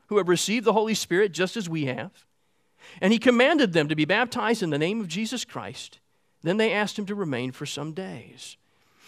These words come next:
It's kind of funny because the Holy Spirit was, actually interrupts Peter's faithful preaching of the gospel and salvation. I mean, and just interrupts and grants,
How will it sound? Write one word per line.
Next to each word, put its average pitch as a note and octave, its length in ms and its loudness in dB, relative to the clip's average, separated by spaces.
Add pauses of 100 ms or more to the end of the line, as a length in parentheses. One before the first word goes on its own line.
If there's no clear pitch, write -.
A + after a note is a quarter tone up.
(280)
It's - 100 -16
kind B3 220 4
of - 80 4
funny D3 220 -4
because E3 280 0
the D3+ 80 0
Holy G#3 220 6
Spirit A#3+ 320 4
was, D#3+ 260 -2 (240)
actually A#3+ 360 6
interrupts A#3+ 600 10
Peter's C#4+ 380 8
faithful C4 420 8
preaching C4 380 2
of A#3+ 60 4
the A3+ 80 4
gospel B3 420 6
and A#3 80 4
salvation. B3 680 6 (1160)
I - 40 -14
mean, C#3+ 120 -10 (300)
and G3+ 240 4
just - 180 -2
interrupts F4 600 6
and E3+ 120 -2
grants, A3+ 420 2